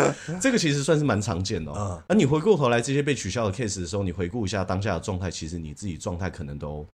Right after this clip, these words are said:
Speaker 1: 不是很稳定。
Speaker 2: 对，或者是说可以调整得更好的地方。
Speaker 1: 可是为什么啊？这有因果关系吗？自己的状态不好会间接影响到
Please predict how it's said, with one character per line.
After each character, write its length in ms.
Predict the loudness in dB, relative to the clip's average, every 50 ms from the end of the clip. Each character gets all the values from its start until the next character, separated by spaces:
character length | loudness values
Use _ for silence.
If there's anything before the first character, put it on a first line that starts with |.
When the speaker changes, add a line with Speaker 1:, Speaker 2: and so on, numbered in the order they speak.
| _ _ -10
Speaker 1:
不 80 | -8
是 120 | -6 -4 -2
很 120 | -2 -2
稳 160 | -2 -4 -6 -6
定。 180 | -8 -8 -8 -10 -12 -10
Speaker 2:
对， 240 | -8 -8 -8 -8
或 140 | -6 -4 -4
者 60 | -2
是 80 | -2 -2
说 220 | -2 0 0 0
可 160 | 0 0 -2 -2
以 160 | -2 -2 -4
调 260 | -8 -6 -6 -4 -4
整 160 | -4 -4 -6
得 60 | -8 -8
更 220 | -6 -6 -4 -4
好 220 | -4 -6 -8 -10 -10
的 80 | -10
地 120 | -6 -4 -2 -2 -2
方。 120 | -2 -4 -6
Speaker 1:
可 60 | -8
是 60 | -10 -2
为 120 | 2 2 2
什 140 | 4 2 0
么 100 | 0 0
啊？ 60 | 0
这 80 | 0
有 100 | 0 0 0
因 180 | -2 -4 -6
果 120 | -4 -6 -4
关 200 | -4 -2 -4 -4
系 180 | -4 -6 -6
吗？ 180 | -6 -6 -6 -8 -8
自 140 | -6 -6 -4
己 40 | -4
的 80 | -4
状 220 | -4 -4 -4 -4 -2
态 100 | -4 -4
不 220 | -4 -4 -4 -4
好 140 | -4 -4 -6
会 320 | -6 -6 -6 -6 -6 -12 -10 -4
间 200 | -2 -2 -2 -2
接 160 | -2 -4 -6
影 180 | -4 -4 -6
响 200 | -6 -6 -8 -10 -10
到 300 | -8 -8 -8 -8 -10